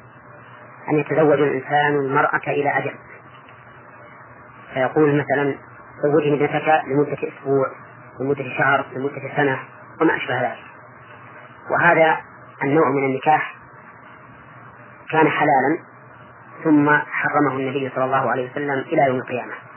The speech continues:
ووجه ذلك أن النكاح إنما يراد به البقاء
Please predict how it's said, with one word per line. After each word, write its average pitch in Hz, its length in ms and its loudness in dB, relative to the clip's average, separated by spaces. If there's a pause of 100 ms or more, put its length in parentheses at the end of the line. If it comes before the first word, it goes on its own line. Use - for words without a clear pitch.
(1700)
ووجه 160 420 4
ذلك 160 180 2 (240)
أن 151 160 2
النكاح 156 480 2
إنما 143 320 0
يراد 143 280 0
به 135 160 -4
البقاء 139 380 -2